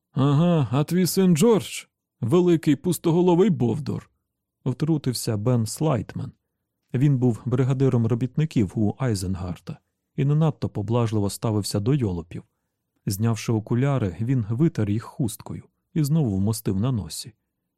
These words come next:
"Я бачив його на східцях перед крамницею Тука, коли їхав сюди. Дуже добре роздивився.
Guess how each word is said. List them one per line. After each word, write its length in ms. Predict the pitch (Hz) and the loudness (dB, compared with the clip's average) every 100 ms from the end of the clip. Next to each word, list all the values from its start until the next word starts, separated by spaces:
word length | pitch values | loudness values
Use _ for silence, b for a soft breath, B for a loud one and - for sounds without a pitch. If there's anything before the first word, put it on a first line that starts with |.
| _ _ _ _ - | _ _ _ _ -2
"Я 180 | 170 190 | 0 2
бачив 380 | 220 180 113 | 2 0 0
його 160 | 113 117 | 0 2
на 120 | 139 | 0
східцях 480 | - 160 120 127 - | 0 -2 -2 -4 -4
перед 280 | 139 131 - | 0 0 0
крамницею 640 | 156 165 113 - 127 143 | 0 2 2 0 0 0
Тука, 400 | - 98 - - _ _ | 0 -4 -6 -18 _ _
коли 240 | - 170 143 | -2 2 2
їхав 300 | 107 - 110 | 0 -2 -4
сюди. 400 | - 120 87 - _ _ _ _ _ - | -2 -4 -6 -12 _ _ _ _ _ -6
Дуже 280 | 190 185 214 | -2 2 2
добре 460 | 226 165 98 - - | 2 2 2 -2 -2
роздивився. 800 | 139 143 110 165 104 - - | 2 2 2 2 2 -4 -12